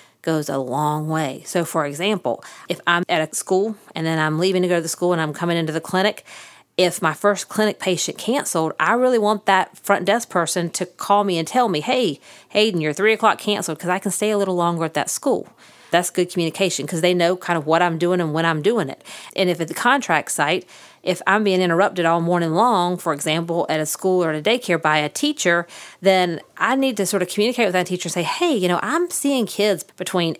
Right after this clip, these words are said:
eight thirty and one. So tell me a good time when I can come find you because this is the time of the day that I'm seeing kids." That's important to do if you're the therapist out there working. You just gotta communicate about what you're doing. Otherwise, people don't know.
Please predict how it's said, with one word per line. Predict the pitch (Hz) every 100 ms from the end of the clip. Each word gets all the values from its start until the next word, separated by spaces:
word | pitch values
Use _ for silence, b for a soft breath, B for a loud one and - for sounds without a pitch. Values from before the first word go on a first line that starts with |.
| -
eight | 185 - _
thirty | 180 185 170 160 156
and | 147 147 147
one. | 175 160 135
So | - 190 175 - -
tell | 302
me | 339
a | 302
good | 269
time | - 226 196
when | 175
I | 185
can | 180
come | 180 160
find | 139 160 156
you | 156
because | 151 165 156
this | 226 226
is |
the | 196
time | 185 170
of | 151
the |
day | 151 151
that | 147
I'm | 147 147
seeing | 147 143
kids." | - 233 - - - B B
That's | 180 190 - -
important | 180 214 196 165
to | 165
do | 180 185
if | 160 -
you're | 160 151
the | 147 165
therapist | - 175 170 165
out | 156
there | 156 151
working. | 165 165 147 B B B B _ _
You | 202
just | 233 240
gotta | 208
communicate | 180 - 240 247 202
about | 175 156
what | 175 170 -
you're |
doing. | 147 220 143 127 -
Otherwise, | 220 233 175 151 151 165 - -
people | - 196 180
don't | 160 156
know. | 254 165